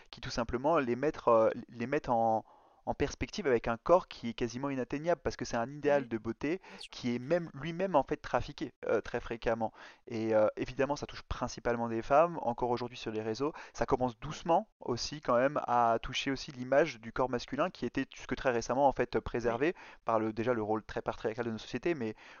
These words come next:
Speaker 1: aujourd'hui on voit de plus en plus d'influenceurs hommes qui
Speaker 2: Ouais.
Speaker 1: tombent en plus dans ces travers absolument terribles de, de vraiment en fait une unimorph-, une uniformisation, pardon, de la beauté, qui, qui est, euh,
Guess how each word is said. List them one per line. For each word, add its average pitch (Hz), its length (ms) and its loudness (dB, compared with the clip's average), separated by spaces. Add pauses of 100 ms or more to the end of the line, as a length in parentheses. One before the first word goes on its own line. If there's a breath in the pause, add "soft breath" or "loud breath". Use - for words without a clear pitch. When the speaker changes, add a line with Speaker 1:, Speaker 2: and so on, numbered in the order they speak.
Speaker 1:
aujourd'hui 127 360 0
on 165 60 -2
voit 131 120 4
de - 40 -16
plus 139 200 -4
en 127 80 2
plus 156 240 -8
d'influenceurs 127 720 0
hommes 170 320 6 (340 loud breath)
qui - 160 -10
Speaker 2:
Ouais. 202 60 -12
Speaker 1:
tombent 190 300 0
en 127 160 0
plus 143 200 -6
dans 120 100 -2
ces 120 140 -4
travers 127 460 4
absolument 117 400 0
terribles 117 520 -2
de, 104 300 -4 (300 loud breath)
de 113 100 -4
vraiment 120 340 2
en 143 60 2
fait 135 180 -2
une 127 160 -10
unimorph-, 170 600 -2
une 147 180 -10
uniformisation, 165 720 -2
pardon, 127 240 -2 (400)
de 117 120 -4
la 110 120 2
beauté, 156 340 -2 (400 loud breath)
qui, - 180 -10
qui 113 260 -6
est, 113 80 2
euh, 104 240 4